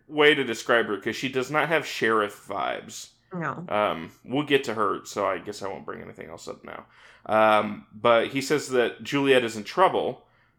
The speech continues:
Speaker 1: Uh, Tom tries to ask Jack about Sawyer and Kate, but Jack just kinda shuts him down. Uh, Kate wants to circle around the island, um, as they're paddling,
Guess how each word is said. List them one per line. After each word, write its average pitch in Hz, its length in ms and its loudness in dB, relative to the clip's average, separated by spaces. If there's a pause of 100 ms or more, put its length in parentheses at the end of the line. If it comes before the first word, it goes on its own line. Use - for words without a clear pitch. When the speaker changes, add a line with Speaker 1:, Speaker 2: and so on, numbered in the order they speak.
(200)
Speaker 1:
Uh, 107 580 2 (160)
Tom 143 300 2
tries 131 340 0
to - 120 -2
ask 120 520 0 (260)
Jack 107 400 0
about 98 320 0
Sawyer 104 300 0
and 101 120 -8
Kate, 156 300 2
but 110 160 -2
Jack 101 460 -4
just - 300 -16
kinda 87 220 -8
shuts - 300 -10
him 82 80 -10
down. - 280 -12 (1400)
Uh, 139 340 6 (120)
Kate 208 280 2
wants 160 360 -2
to 151 460 2 (680)
circle 147 600 0
around 127 340 4
the 107 60 2
island, 123 720 2 (260)
um, 104 560 0 (140)
as 104 260 -4
they're 104 120 -2
paddling, 107 600 -2